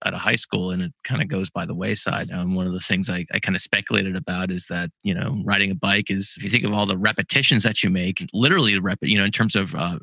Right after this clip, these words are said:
uh, revolutions per minute, the cadence, <laughs> you know, that, that there's so many reps that you're, you're, you're, uh, that you're making,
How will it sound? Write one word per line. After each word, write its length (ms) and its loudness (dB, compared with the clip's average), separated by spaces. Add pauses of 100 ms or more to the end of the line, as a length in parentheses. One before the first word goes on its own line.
uh, 100 -2
revolutions 680 2
per 160 2
minute, 300 2
the 80 -10
cadence, 640 0
<laughs> 40 -16
you 160 4
know, 220 4
that, 180 0
that 200 0
there's 200 0
so 380 2
many 340 4
reps 500 -2
that 160 0
you're, 280 2
you're, 240 -4
you're, 320 -4 (800)
uh, 160 -10 (160)
that 160 -4
you're 120 -4
making, 680 2